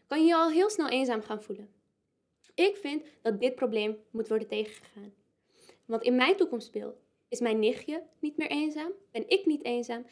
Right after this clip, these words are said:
en zijn alle jongeren om mij heen ook niet meer eenzaam. Ehm,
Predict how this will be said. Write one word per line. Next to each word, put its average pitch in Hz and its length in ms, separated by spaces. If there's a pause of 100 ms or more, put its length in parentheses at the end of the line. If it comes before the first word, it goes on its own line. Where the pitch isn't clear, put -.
(140)
en 247 140
zijn 233 140
alle 302 240
jongeren 277 320
om 247 60
mij 233 140
heen 220 220
ook 254 140
niet 262 100
meer 214 100
eenzaam. 202 380 (1300)
Ehm, 240 360